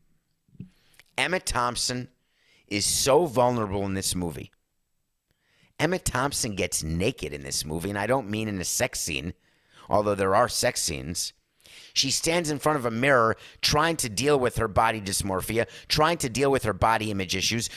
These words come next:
trying to come to grips with what age does to women who decide not to turn back time with Cher's doctors. And there's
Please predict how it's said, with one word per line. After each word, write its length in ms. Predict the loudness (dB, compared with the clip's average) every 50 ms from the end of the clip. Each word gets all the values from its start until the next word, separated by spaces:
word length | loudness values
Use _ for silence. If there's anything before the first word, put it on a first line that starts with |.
| -10 -6
trying 260 | -2 2 2 2 2
to 60 | 0 -2
come 240 | -2 -2 -2 0
to 60 | -2 -4
grips 440 | -2 0 2 2 2 2 0 -4
with 180 | -4 -2 -4 0
what 280 | 2 4 4 2 2 -2
age 400 | -4 -2 -2 -2 -2 -2 -4 -2
does 320 | 2 2 4 4 2 0 -2
to 180 | -4 -4 -4 -2
women 440 | -2 0 0 0 0 0 0 -2 -4 _ _ _ _ _ _ _ _ _ -20 _ -6 -2
who 120 | 0 0 0
decide 560 | 0 -2 -2 0 2 4 4 4 2 0 0
not 520 | -2 0 0 2 0 0 -2 -4 -8 -8 -8 -10 -20 -10 -4
to 140 | -2 -2 -2
turn 340 | 0 0 0 0 0 0 2
back 280 | 2 2 2 2 -2 -4
time 440 | -2 0 2 2 2 2 0 -2 -4 -6 -10 -6
with 160 | -4 -2 -2 0
Cher's 460 | 0 0 2 2 0 0 0 -2 -2
doctors. 640 | 0 0 0 0 -2 -4 -6 -4 -4 -4 -4 -6 -8 _ _ _ _ _ _ _ _ _ _ _ _ _ _ _ _ _ _ _ _ _ _ _ _ _ _ _ _ _ _ _ _ _ _ _ _ _ -4
And 240 | -4 -2 -2 0
there's 320 | 0 2 2 2 0 -2